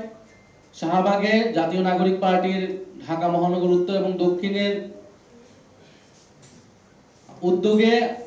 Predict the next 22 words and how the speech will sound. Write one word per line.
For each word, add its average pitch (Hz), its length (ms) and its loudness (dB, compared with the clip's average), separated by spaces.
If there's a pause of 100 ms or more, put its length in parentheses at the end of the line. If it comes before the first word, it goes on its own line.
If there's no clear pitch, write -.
(280)
বিক্ষোভ 214 460 0
মিছিল 208 320 2
অনুষ্ঠিত 214 300 4
হবে 214 300 4
এবং 214 120 4 (680)
বাংলাদেশের 175 520 -4
সকল 180 260 0
জেলা 175 300 2
এবং 185 100 -2 (100)
মহানগরে 175 480 0 (960)
গতকালকের 175 680 0
হামলার 175 360 0
ঘটনা 160 300 -6
প্রতিবাদে 175 460 -2
বিক্ষোভ 170 280 0
মিছিল 170 300 -2
অনুষ্ঠিত 151 280 -4 (100)
হবে। - 180 -2 (760)
এছাড়া 208 260 2
আমরা 214 200 4
সুস্পষ্ট 220 480 4 (120)
কিছু - 160 -6